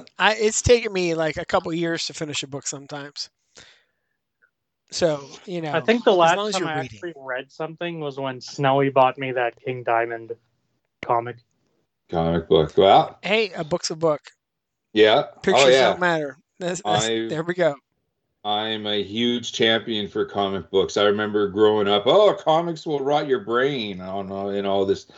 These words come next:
Speaker 1: No, no, you obviously have never read one. It, you know, it sparks the imagination, and it just, you're, you're just a better person for it. As long as, like, like, like you said, Aaron, as long as you're reading something,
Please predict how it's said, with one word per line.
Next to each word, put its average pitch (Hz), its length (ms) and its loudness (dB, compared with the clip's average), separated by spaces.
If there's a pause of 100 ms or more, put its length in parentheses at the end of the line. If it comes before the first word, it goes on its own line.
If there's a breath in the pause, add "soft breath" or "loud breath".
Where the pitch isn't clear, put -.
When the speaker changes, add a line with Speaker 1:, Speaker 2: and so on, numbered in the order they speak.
(260 loud breath)
Speaker 1:
No, 123 480 2
no, 113 320 2
you 107 180 2
obviously 165 460 0
have 131 220 -2
never 120 340 0
read 104 340 -2
one. 85 320 -8
It, 80 220 -10 (340 soft breath)
you 107 140 -6
know, 98 320 0
it 92 220 2
sparks - 480 0
the 135 180 0
imagination, 110 1300 -2
and 87 960 -4 (140)
it 90 140 -4
just, - 340 -2 (100)
you're, 98 520 8
you're 98 400 6
just 95 320 -16
a 98 140 4
better 104 400 4
person 101 520 -4
for - 220 0
it. 82 60 -2
As 85 120 -10
long 220 200 2
as, 262 140 -6 (340 soft breath)
like, 135 260 2
like, 135 340 -2
like 131 180 2
you 127 60 -12
said, 127 260 2
Aaron, 98 300 2
as 98 220 -10
long 127 280 0
as 262 160 -10
you're 147 200 0
reading 101 400 -4
something, - 640 -8